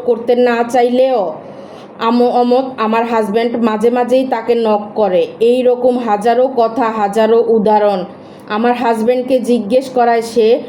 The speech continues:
উল্টো আমাকে জোর করে যে আমি কেন স্পাইগিরি করেছি।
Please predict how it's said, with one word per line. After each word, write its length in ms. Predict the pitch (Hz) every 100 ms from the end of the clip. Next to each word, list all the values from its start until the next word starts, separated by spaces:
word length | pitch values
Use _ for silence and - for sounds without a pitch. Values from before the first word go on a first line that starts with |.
| - - -
উল্টো 380 | 285 262 285
আমাকে 520 | 254 220 220 220 254 240
জোর 360 | 226 254 277
করে 480 | 269 247 240 254 254
যে 380 | 214 214 240 240
আমি 280 | 226 214 240
কেন 280 | 233 226 220 269 - - - - 254
স্পাইগিরি 580 | - 254 247 247 240
করেছি। 600 | 233 226 208 202 - 165